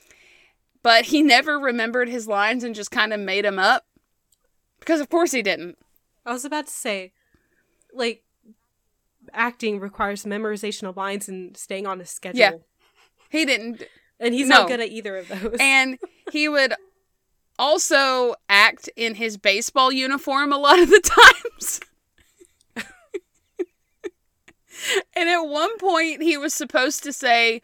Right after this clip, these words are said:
Speaker 1: "Unhand that woman, you cur," and then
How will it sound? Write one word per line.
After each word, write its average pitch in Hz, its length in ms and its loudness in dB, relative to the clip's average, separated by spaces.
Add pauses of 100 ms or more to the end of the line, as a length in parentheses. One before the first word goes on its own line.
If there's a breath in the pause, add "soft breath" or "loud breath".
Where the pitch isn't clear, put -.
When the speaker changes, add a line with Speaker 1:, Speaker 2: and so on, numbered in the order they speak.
(440 loud breath)
Speaker 1:
"Unhand 294 580 4
that 262 280 6
woman, 247 380 0
you 220 280 -12
cur," 262 560 4 (520 loud breath)
and 240 240 0
then 226 360 -2